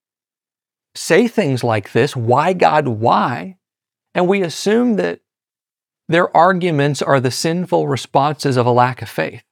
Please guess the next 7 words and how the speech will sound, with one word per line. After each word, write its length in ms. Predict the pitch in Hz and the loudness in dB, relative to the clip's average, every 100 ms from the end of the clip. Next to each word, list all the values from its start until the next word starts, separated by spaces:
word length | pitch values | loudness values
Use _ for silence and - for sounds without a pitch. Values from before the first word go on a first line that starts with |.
| _ _ _ _ _ _ _ _ _ _ _ _ _ - | _ _ _ _ _ _ _ _ _ _ _ _ _ -8
Do 80 | 123 | -2
you 80 | 202 | 0
know 100 | 202 | 2
what? 280 | 190 226 - _ _ _ _ _ _ _ _ _ _ _ _ _ _ _ _ _ _ _ _ _ | 0 -2 -6 _ _ _ _ _ _ _ _ _ _ _ _ _ _ _ _ _ _ _ _ _
Study 320 | - 190 240 | -4 0 2
their 100 | 247 | 0
stories. 520 | - - 165 147 - | -4 -4 -4 -4 -8